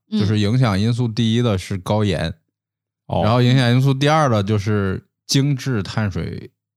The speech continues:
Speaker 2: 摄入过多，
Speaker 1: 嗯。
Speaker 2: 就是大米、白面就摄入过多嘛，因为它已经把所有的那些没用的东西都去掉了，几乎就剩下那个淀粉。
Speaker 3: 哦。
Speaker 2: 对。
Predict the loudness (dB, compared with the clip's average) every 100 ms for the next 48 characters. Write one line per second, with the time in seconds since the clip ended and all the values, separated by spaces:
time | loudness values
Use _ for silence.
0 | -16 -6 -4 -2 -4 -8 -10 -10 -14 -18
1 | _ -2 0 0 -2 -2 -2 -2 0 0
2 | -2 -2 0 0 -2 -2 -2 -2 -4 _
3 | _ -6 -2 -2 0 -2 -2 -2 -6 -8
4 | -12 _ -6 -4 0 0 0 -2 -4 -6
5 | -10 -10 -8 -6 -2 0 2 0 -2 -6
6 | _ _ _ _ _ -6 -2 -2 0 0
7 | 0 0 0 0 -2 0 -2 -2 0 0
8 | 0 -2 -2 -2 0 0 0 0 0 -2
9 | -4 -4 -4 -4 -6 -10 -8 -6 -4 -6
10 | -12 _ _ _ _ _ _ -2 0 0
11 | -2 -4